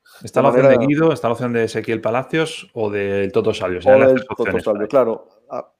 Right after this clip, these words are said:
Speaker 2: la del Toto Salvio sería pensando en, en, en, en aprovechar su velocidad. A mí me cuesta creer que, que eso sea un planteamiento de inicio,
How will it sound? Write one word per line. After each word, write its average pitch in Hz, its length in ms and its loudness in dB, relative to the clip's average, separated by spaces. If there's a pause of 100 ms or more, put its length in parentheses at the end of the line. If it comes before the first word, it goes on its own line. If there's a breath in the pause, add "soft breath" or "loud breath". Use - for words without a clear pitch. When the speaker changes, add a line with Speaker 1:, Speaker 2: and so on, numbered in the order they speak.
(260)
Speaker 2:
la 117 160 0
del 113 100 -6
Toto 160 220 -2
Salvio 165 260 2
sería 139 260 0
pensando 147 720 -2
en, 123 240 -4
en, 117 300 -8
en, 113 300 -10
en 113 120 -8
aprovechar 117 420 -2
su 131 160 -4
velocidad. 135 600 0 (340 soft breath)
A 120 140 0
mí 156 100 0
me 170 160 2
cuesta 160 260 4
creer 147 380 6
que, 127 340 0
que 131 100 -2
eso 135 140 -2
sea 139 120 2
un 143 100 0
planteamiento 135 640 0
de 127 80 2
inicio, 151 560 -4